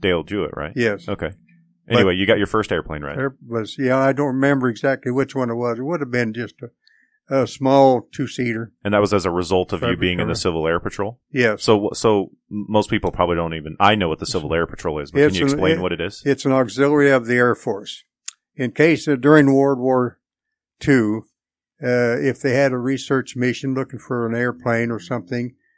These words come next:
Speaker 2: the Civil Air Patrol was called out to go out and search for these airplanes,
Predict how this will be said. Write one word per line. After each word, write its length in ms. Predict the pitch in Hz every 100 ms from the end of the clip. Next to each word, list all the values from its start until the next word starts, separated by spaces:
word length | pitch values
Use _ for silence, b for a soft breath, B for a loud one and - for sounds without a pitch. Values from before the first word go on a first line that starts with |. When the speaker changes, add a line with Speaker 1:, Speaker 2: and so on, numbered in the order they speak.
| _ -
Speaker 2:
the 60 |
Civil 340 | - 147 135 131
Air 120 | 135
Patrol 260 | - 117 107
was 140 | 101
called 300 | - 113 104
out 260 | 107 104 - _
to 60 | 123
go 420 | 120 113 110 107 _ _ _ _ _ _
out 280 | 117 117 113
and 220 | 113 110
search 280 | - 120 113
for 140 | - 110
these 200 | 104 98
airplanes, 600 | 117 110 - 104 87 -